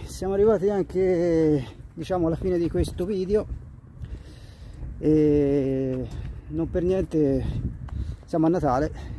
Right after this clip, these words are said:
quindi io ne approfitto anche per farvi i miei auguri di buon Natale a tutti voi e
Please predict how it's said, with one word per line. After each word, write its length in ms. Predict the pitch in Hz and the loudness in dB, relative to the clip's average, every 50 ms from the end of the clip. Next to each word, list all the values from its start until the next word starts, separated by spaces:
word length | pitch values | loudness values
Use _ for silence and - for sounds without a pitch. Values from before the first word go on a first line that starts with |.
| - - | -8 -6
quindi 380 | - 165 151 151 151 147 156 156 - - - - - - - - - - - - - - - - - - - - | -2 0 0 2 4 4 2 2 0 -6 -18 -16 -14 -12 -12 -12 -14 -16 -18 -16 -16 -8 -6 -6 -4 -4 -6 -2
io 120 | - 170 | 2 4
ne 60 | 170 160 | 4 4
approfitto 400 | 143 - 151 - 156 143 - 151 | 4 2 -2 -2 -2 0 2 2
anche 160 | 151 139 151 | 2 2 2
per 140 | 151 156 135 | 0 0 -2
farvi 960 | - - 156 151 135 135 143 147 147 143 139 139 139 139 135 135 131 131 127 - - - - - - - - - - - - - - | 0 0 -2 0 0 2 2 4 4 4 4 4 4 4 2 2 2 0 -2 -6 -10 -18 -20 -20 -20 -18 -16 -16 -12 -10 -10 -10 -2
i 80 | - 156 | 0 2
miei 240 | 156 151 143 143 143 | 2 4 2 2 0
auguri 340 | 143 127 131 127 135 127 - - - - - - - - - - - - - - - - - - - | 0 -2 -2 -4 -6 -8 -10 -14 -18 -20 -20 -20 -20 -20 -20 -20 -20 -18 -18 -14 -12 -12 -12 -8 -6
di 80 | 139 | -2
buon 160 | 131 143 147 143 | 2 4 4 4
Natale 220 | 143 131 143 139 135 | 6 4 2 2 0
a 20 | |
tutti 200 | 123 151 - 190 | 0 -4 -4 -2
voi 300 | 165 147 135 139 151 156 - | -2 0 0 0 0 -2 -4
e 840 | - 160 147 135 131 127 127 123 123 123 123 - - - - 135 - | -4 -6 -4 -4 -4 -2 -4 -4 -4 -6 -6 -8 -10 -12 -12 -14 -16